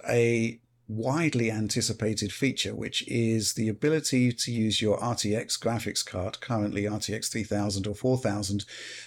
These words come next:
um, to y-, y-, <laughs> implement on-the-fly A I upscaling to videos that sit within the Edge and Chrome browsers.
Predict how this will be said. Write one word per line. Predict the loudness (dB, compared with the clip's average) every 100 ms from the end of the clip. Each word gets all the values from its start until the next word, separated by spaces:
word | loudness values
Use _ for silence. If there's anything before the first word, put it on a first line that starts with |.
| -4 4
um, | 6 4 2
to | 2 6 8 8 6
y-, | 2 -4 -6 _ -12
y-, | -8 -4 -2 2 0 -2
<laughs> | 2
implement | 2 4 4 6 4 4
on-the-fly | 4 4 0 2 4 2 2
A | 4 4
I | 4 2
upscaling | 0 0 2 2 4 2 2
to | 2 2
videos | 2 2 4 2 2 0 -4
that | -6 -4 -2
sit | -2 -4
within | -4 0 2 2 0
the | -4 -6
Edge | -4 -2 -2 -2 -4 -6
and | -4 -2 -4 -6
Chrome | -8 0 2 4 2 0 -2
browsers. | -2 2 2 2 -2 -4 -8